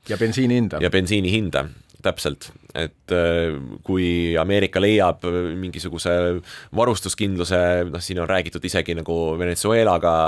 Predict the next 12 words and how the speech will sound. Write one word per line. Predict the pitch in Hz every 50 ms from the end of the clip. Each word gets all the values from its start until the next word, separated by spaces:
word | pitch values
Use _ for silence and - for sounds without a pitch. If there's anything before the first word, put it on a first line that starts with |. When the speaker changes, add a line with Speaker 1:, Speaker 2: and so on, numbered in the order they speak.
| 78 78 76
Speaker 2:
äh, | - - 82 82 78 -
kokkulepete | 98 - - 90 82 80 - 85 - 85 76
tegemisest | 87 82 82 80 80 80 78 - - 76
ja |
see | 80 82 76
on | 82 87
ikkagi | - 78 82 78
kõik | - 90 85 - - 80
nagu | 76 80 80 85
mitme | 90 - - 92 101
aasta | 117 117 - - 85
plaan, | - 82 82 80 80